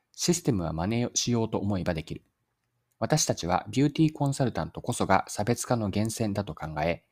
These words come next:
ビューティーコンサルタントのスキルを高めていると語る。はい。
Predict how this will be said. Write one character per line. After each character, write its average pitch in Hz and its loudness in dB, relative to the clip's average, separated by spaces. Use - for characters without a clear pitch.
ビ 127 6
ュ - 6
ー 143 6
テ 160 4
ィ - 10
ー 160 4
コ 147 4
ン 139 2
サ - 0
ル 117 0
タ 76 -4
ン 73 -10
ト 80 -10
の 80 -2
ス - -8
キ - 2
ル 117 6
を 98 2
高 117 0
め 90 0
て 78 -8
い 76 -6
る 80 -12
と 156 -2
語 - -4
る。 - -14
は - 2
い。 101 -2